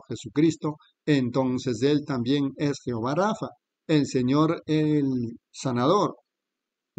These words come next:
No se puede separar la naturaleza de Dios, ¿ven? Sus nombres redentores compuestos.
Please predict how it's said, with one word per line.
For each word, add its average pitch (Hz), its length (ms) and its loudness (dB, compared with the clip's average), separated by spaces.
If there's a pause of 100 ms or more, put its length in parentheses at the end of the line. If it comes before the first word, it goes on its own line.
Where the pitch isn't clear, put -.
(180)
No 214 180 2
se 196 160 -2
puede 247 260 0
separar 147 560 -2
la 143 140 0
naturaleza 123 720 -2
de 107 160 -4
Dios, 185 360 2 (120)
¿ven? 143 200 2 (240)
Sus 131 220 2
nombres 175 480 4
redentores 139 680 -2
compuestos. - 800 -6